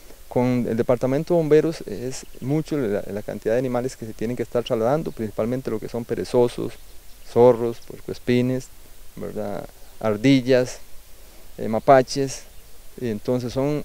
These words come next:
una cantidad enorme de animales que tenemos que estar recogiendo y trasladando, muchos de los cuales vienen en condiciones ya incompatibles con la vida, y entonces, además de que algunos, eh, se mueren en, en el proceso, otros, eh, a la hora que llega al sitio de, de manejo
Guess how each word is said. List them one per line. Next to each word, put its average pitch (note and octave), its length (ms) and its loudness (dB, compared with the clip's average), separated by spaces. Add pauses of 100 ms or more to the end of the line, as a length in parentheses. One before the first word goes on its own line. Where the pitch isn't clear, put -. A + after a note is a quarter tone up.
una D#3 220 0
cantidad C3 360 2
enorme C#3 260 2
de C3+ 40 2
animales A#2+ 380 0
que A2 80 -8
tenemos A2+ 240 -4
que A#2+ 80 -8
estar B2+ 140 -4
recogiendo B2+ 340 -2
y B2+ 40 0
trasladando, A#2+ 360 0
muchos C3+ 220 0
de D3+ 80 6
los C#3 100 2
cuales C3 260 6
vienen B2 200 2
en C3+ 80 -2
condiciones A2+ 520 -2
ya G#2+ 320 0 (120)
incompatibles A#2 580 -4
con D#3 100 -2
la C#3+ 80 4
vida, C3+ 280 0 (320)
y - 20 -4
entonces, A#2+ 300 0 (420)
además B2 400 4
de D3+ 80 2
que - 100 -2
algunos, C3+ 440 0
eh, - 20 -8 (300)
se G#2+ 80 -6
mueren C3+ 320 2
en, F#2+ 240 -6
en A#2 60 -4
el G#2+ 40 -6
proceso, D3+ 480 0 (340)
otros, C#3 440 2
eh, A2 300 4
a F#2 120 2
la G#2+ 80 4
hora A#2 180 4
que C#3 120 0
llega C3+ 140 6
al B2+ 40 0
sitio C3+ 300 0
de, G2+ 240 4
de G#2 120 -2
manejo B2 360 -4